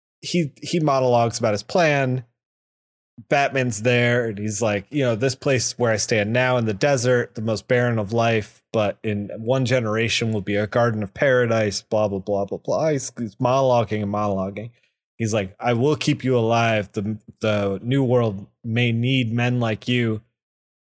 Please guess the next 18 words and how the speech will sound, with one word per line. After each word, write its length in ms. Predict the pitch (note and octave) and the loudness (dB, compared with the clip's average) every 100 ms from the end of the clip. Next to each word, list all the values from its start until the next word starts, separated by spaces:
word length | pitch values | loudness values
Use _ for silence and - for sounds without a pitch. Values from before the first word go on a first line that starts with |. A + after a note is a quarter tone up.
| _ | _
And 80 | - | -4
you 60 | B2+ | 2
turn 160 | F#3+ | 2
the 60 | F3 | 2
page, 340 | - E3+ C3+ | 2 2 2
and 60 | A#2+ | -2
it's 80 | A2+ | -2
Act 280 | - F3 - | 0 -2 -2
Three. 540 | D3 E3+ E3 A2+ G#2+ - _ _ _ _ _ _ _ _ _ _ _ | 0 2 2 0 -2 -10 _ _ _ _ _ _ _ _ _ _ _
"What 340 | G#3 C#3 A#2+ | -2 0 -2
doth 480 | C#3 C3+ A#2+ - - _ _ | 0 2 0 -4 -10 _ _
it 200 | B2+ - | -6 -4
profit 500 | - C3+ C3 C3+ - | -2 0 0 -2 -2
a 120 | A#2+ | 0
man?" 500 | A#2 A#2 A#2 F#2+ F2+ - _ _ _ _ _ _ - _ _ _ - | 0 2 0 -2 -8 -14 _ _ _ _ _ _ -20 _ _ _ -2
And 180 | B2+ C3+ | 0 2
it 140 | B2 | 2
is 460 | C3 A#2 G#2+ - | 2 2 0 -2